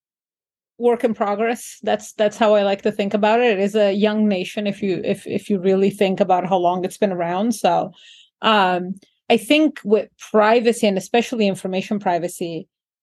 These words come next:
it's it's so difficult to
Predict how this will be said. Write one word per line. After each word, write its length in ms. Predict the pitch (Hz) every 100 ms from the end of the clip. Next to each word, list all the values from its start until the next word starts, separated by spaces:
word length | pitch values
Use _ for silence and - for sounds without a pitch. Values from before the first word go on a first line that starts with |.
| -
it's 460 | 214 202 - - _ _ _ _ _
it's 320 | - 220 - - _ _ -
so 600 | - - - - 254 277
difficult 640 | 220 208 202 202 135 175
to 100 | -